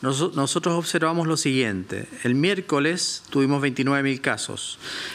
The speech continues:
el jueves treinta y cinco mil casos, Estoy redondeando la cifra. El viernes, treinta y siete mil casos. Y después comenzamos a bajar. El sábado, treinta y seis mil, el domingo, treinta y cuatro mil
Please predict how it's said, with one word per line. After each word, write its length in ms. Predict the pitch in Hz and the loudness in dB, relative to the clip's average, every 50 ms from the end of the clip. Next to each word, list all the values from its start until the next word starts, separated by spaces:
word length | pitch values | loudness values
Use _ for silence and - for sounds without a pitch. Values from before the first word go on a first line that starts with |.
| - - | -2 2
el 80 | 120 117 | 2 2
jueves 340 | - - 160 156 165 165 | 4 4 4 4 4 2
treinta 280 | 160 160 151 143 123 135 | 2 0 0 0 0 0
y 20 | |
cinco 340 | 131 - - 151 143 - 147 | 0 0 0 0 0 0 0
mil 220 | 135 175 190 180 - | 0 0 0 -2 -2
casos, 640 | - 101 92 - - - - - - - - - - - - - | -2 -2 -2 -4 -6 -10 -10 -10 -8 -8 -8 -10 -10 -12 -10 -6
Estoy 180 | 147 - 131 131 | 0 4 4 4
redondeando 440 | 127 135 123 120 120 135 131 143 | 6 4 4 4 4 2 2 2
la 100 | 139 135 | 2 2
cifra. 360 | - - 120 95 - - - - - - - - - - - - - - | 2 0 -2 -2 -4 -8 -12 -14 -12 -12 -12 -10 -10 -10 -10 -10 0 2
El 120 | 127 127 | 2 4
viernes, 340 | 127 160 170 185 196 190 190 | 4 4 4 4 2 0 2
treinta 400 | - 190 160 151 147 143 156 143 | 0 0 2 2 0 0 2 0
y 80 | 143 | 2
siete 400 | 139 - - - 190 180 185 180 | 2 0 0 2 0 0 0 0
mil 240 | 175 180 196 202 - | 0 0 -2 -2 -2
casos. 640 | - 131 107 95 - - - - - - - - - - - - - - - - - - - - - - - - - - | -2 -2 -2 -2 -4 -8 -8 -10 -8 -8 -8 -10 -10 -14 -16 -16 -14 -14 -12 -12 -12 -10 -10 -10 -12 -12 -12 -12 -8 2
Y 80 | - 127 | 4 4
después 480 | 127 127 123 127 170 175 202 220 - - | 4 4 4 2 2 2 2 2 0 -2
comenzamos 560 | - - 139 139 135 - 156 147 151 151 147 | 0 0 2 2 2 2 0 0 0 2 2
a 40 | 143 | 0
bajar. 400 | 139 131 - - 110 95 - - - | 0 -2 0 -2 -2 -2 -2 -8 -8
El 120 | - 107 107 | -6 -4 -2
sábado, 360 | - - 156 143 147 151 151 | 0 2 2 2 4 2 2
treinta 240 | 151 151 135 117 127 | 2 2 0 2 2
y 40 | 117 | 0
seis 320 | - 147 135 123 - - | 0 0 0 0 0 2
mil, 360 | 151 165 185 202 220 226 233 - - - - - - - - - - - - | 2 2 2 2 0 -2 -4 -6 -14 -20 -20 -20 -20 -20 -20 -20 -20 -10 -2
el 100 | 123 120 | 0 2
domingo, 320 | 123 123 135 139 135 147 | 2 4 4 4 2 2
treinta 260 | - 139 127 110 110 | 2 2 0 0 0
y 40 | 135 | 0
cuatro 260 | - 139 139 - 139 | 2 2 2 2 2
mil 400 | 127 135 147 165 185 214 220 220 | 2 4 2 2 2 0 -2 -4